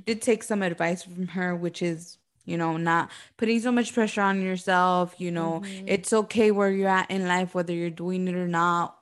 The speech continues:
Speaker 1: As long as you're trying to strive for a goal, I feel like that's all that should matter, because at
Speaker 2: Yep.
Speaker 1: the end of the day, remember, you're living your life. You're not living nobody else's life. You're living it for you and nobody else. And just
Speaker 2: Mm-hmm.
Speaker 1: any last words, Miss C,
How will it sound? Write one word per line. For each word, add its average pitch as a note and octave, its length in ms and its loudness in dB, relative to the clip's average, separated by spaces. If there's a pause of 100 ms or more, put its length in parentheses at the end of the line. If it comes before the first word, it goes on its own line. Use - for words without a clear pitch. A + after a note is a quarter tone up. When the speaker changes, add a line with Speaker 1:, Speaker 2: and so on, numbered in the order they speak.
(120)
Speaker 1:
As F3 160 -4
long F#3+ 240 0
as F#3 140 -2
you're F#3+ 140 -2
trying F3+ 320 0
to E3 120 -2 (280)
strive F#3+ 400 2
for G3 120 4
a F#3 80 4
goal, F3+ 540 4
I F3+ 120 -2
feel F3+ 180 -2
like E3 260 -2
that's D#3+ 260 -4
all D#3+ 140 0
that D#3+ 160 -2
should D#3+ 260 -6
matter, D#3 280 -4
because D#3+ 320 -8
at D#3+ 100 0
Speaker 2:
Yep. F#3+ 60 0
Speaker 1:
the E3 60 -2 (100)
end - 80 -6
of D#3 80 -8
the D3+ 40 -16
day, D#3+ 280 -2 (340)
remember, G3+ 760 2
you're F#3 180 -2
living F#3+ 360 0
your G3 220 2
life. F3 320 4
You're E3 100 -6
not D#3 220 -4
living D#3 280 -6
nobody D#3+ 400 0
else's F3 360 -2
life. E3 320 0
You're D#3 80 -2
living D3+ 340 -6
it D3+ 120 -8
for F3 80 -6
you F3 340 -2
and D3+ 220 -8 (360)
nobody F3 520 -2
else. D#3+ 300 -2 (460)
And F#3+ 340 2
just G3+ 260 -4
Speaker 2:
Mm-hmm. - 100 -6
Speaker 1:
any A3+ 200 4
last B3+ 340 -2
words, B3 380 -2
Miss A3+ 360 0 (440)
C, A3+ 380 -8